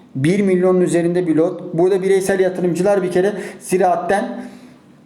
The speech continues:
bir kısmı çıkmış. A bir Kapital beş yüz elli yedi bin lot, Akbank beş yüz yirmi iki, Oyak beş yüz bin, Denizbank üç yüz elli beş bin, Halk Bankası üç yüz beş bin. Yine Vakıf'ta bir kısımda, Vakıf'ta kırk iki bin notta da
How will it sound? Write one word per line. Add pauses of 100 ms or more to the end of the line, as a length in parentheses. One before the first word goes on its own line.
bir
kısmı
çıkmış.
A
bir
Kapital
beş
yüz
elli
yedi
bin
lot,
Akbank
beş
yüz
yirmi
iki, (360)
Oyak
beş
yüz
bin, (180)
Denizbank
üç
yüz
elli
beş
bin, (300)
Halk
Bankası (460)
üç
yüz
beş
bin. (300)
Yine
Vakıf'ta
bir
kısımda,
Vakıf'ta
kırk
iki
bin
notta
da